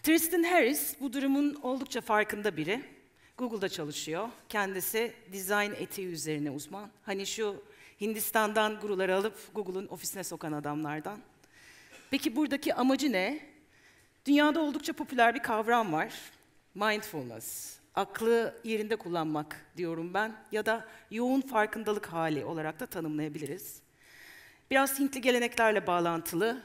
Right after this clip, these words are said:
e, zen, farkındalık, Budizm, şimdinin gücü, anda kalmak gibi birçok kavramı var.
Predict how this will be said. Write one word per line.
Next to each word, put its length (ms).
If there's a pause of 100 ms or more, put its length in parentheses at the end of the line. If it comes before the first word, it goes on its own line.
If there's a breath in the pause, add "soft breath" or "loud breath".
(220)
e, 380
zen, 320 (360)
farkındalık, 1000
Budizm, 600 (340)
şimdinin 560
gücü, 500
anda 260
kalmak 460
gibi 160
birçok 280
kavramı 420
var. 220